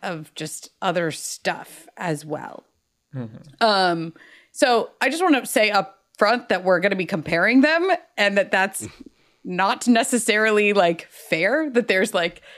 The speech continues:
Speaker 1: contextualizing that should probably happen anytime you, like, sit down and try to compare movies from wildly different times, uh, and philosophies, if you will, of filmmaking. And I also wanna say that to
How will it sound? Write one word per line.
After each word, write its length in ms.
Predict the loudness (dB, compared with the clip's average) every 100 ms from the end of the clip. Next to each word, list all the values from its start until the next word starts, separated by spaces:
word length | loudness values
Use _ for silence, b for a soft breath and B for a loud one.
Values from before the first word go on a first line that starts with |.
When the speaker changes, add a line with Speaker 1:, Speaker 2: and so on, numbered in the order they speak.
| B
Speaker 1:
contextualizing 1080 | -2 0 0 -2 0 0 2 2 2 2 0
that 120 | 0 -2
should 160 | -2
probably 460 | 0 0 0 0 2
happen 440 | 2 0 0 0
anytime 460 | 0 0 0 0 -2
you, 220 | -4 -6 B B B -2
like, 200 | 0 0
sit 360 | -6 -8 -6 0
down 220 | 0 2
and 100 | 0
try 120 | 0
to 100 | 0
compare 360 | 0 0 0 0
movies 460 | -2 -2 0 -2
from 300 | -2 -2 -2
wildly 460 | 0 0 0 0 -2
different 540 | -4 -2 -2 -2 -6
times, 540 | -2 0 0 0 0 2
uh, 480 | 2 2 2 0 -2
and 560 | -4 -4 -2 -4 -4 -8 -6
philosophies, 680 | -2 -2 -4 -6 -4 -2
if 160 | -4 -4
you 100 | -2
will, 280 | 2 2 2
of 180 | -2 -2
filmmaking. 640 | -2 0 -2 -2 -4 -4 -4 B B -6
And 120 | -4
I 200 | 0 2
also 240 | 2 2
wanna 160 | 2 2
say 180 | 2 2
that 220 | 0 0
to 400 | -2 0 -2